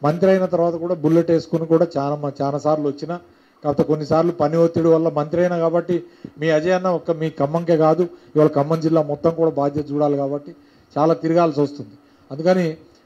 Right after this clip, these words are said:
ఒక గత కొంతకాలంగా మిమ్మల్ని పిలుచుకొని మీకు భోజనం పెట్టి ఆ చెక్ ఇచ్చి పంపించే కార్యక్రమం చేస్తా ఉన్నా. ఇవాళ మీ అందరూ కూడా ఈ కళ్యాణ లక్ష్మి చెక్కులు తీసుకోవడం ద్వారా మీ అందరికీ నేను శుభాకాంక్షలు తెలియజేసుకుంటూ,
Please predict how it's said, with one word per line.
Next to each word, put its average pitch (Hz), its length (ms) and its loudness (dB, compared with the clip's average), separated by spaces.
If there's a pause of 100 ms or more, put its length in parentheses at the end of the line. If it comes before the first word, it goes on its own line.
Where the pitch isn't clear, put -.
(160)
ఒక - 60 -12 (120)
గత 151 140 4 (480)
కొంతకాలంగా 156 720 0 (340)
మిమ్మల్ని 156 320 -2
పిలుచుకొని 147 600 -6 (320)
మీకు 127 120 -10
భోజనం 143 360 0
పెట్టి 143 220 -2
ఆ 139 100 0 (100)
చెక్ - 180 -10
ఇచ్చి 139 340 -8 (320)
పంపించే 139 340 -6
కార్యక్రమం 139 600 0
చేస్తా 123 260 -6
ఉన్నా. 151 240 -8 (340)
ఇవాళ 147 380 6 (360)
మీ 139 100 -6
అందరూ 151 260 2
కూడా 165 480 2
ఈ 131 40 -8
కళ్యాణ 143 320 -2
లక్ష్మి 143 360 -8
చెక్కులు 135 260 -4
తీసుకోవడం 131 480 -6
ద్వారా 131 320 -2 (380)
మీ 135 60 -4
అందరికీ 147 360 -4
నేను 135 180 -6
శుభాకాంక్షలు 143 680 0
తెలియజేసుకుంటూ, 139 680 0